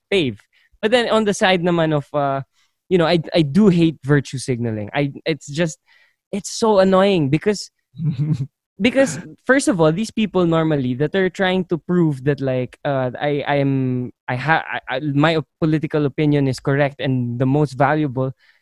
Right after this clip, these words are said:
Speaker 1: they are telling it to people who already believe the same thing as them. So, like, what
Speaker 2: <laughs>
Speaker 1: is the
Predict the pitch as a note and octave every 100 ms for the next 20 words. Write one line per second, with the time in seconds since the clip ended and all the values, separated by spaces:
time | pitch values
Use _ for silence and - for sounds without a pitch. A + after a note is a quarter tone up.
0 | _ - F3+ A#3+ A#3 A3 - A3 - A3
1 | A#3 A#3 A3 G#3+ - G3 - G3+ G#3 F#3+
2 | F#3 F#3 D#3 F3+ F3+ F#3 D3+ D#3+ - E3+
3 | D#3+ - D3+ D3 C#3 A2 G#2+ B2+ C3 G#2+
4 | - G#3+ A3+ - D3+ D3 - C4+ A#3 C#4+
5 | - C4 A#3+